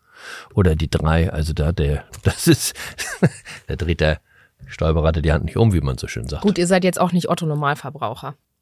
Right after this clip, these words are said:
Speaker 2: Du, lass uns über ein Thema sprechen, was dir besonders am Herzen liegt.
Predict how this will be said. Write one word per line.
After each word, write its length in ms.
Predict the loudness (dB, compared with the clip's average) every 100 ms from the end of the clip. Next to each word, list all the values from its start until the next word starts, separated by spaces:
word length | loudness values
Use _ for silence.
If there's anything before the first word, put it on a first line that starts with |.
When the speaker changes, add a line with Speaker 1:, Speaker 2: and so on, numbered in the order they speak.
| _ 0
Speaker 2:
Du, 80 | 4
lass 180 | 4
uns 100 | 2
über 120 | 0 0
ein 100 | 0
Thema 200 | -4 -6
sprechen, 340 | -2 -2 0
was 260 | -2 -2 0
dir 240 | 2 4
besonders 500 | 2 2 2 2 2
am 100 | 2
Herzen 420 | 2 2 0 0 2
liegt. 400 | 2 0 -4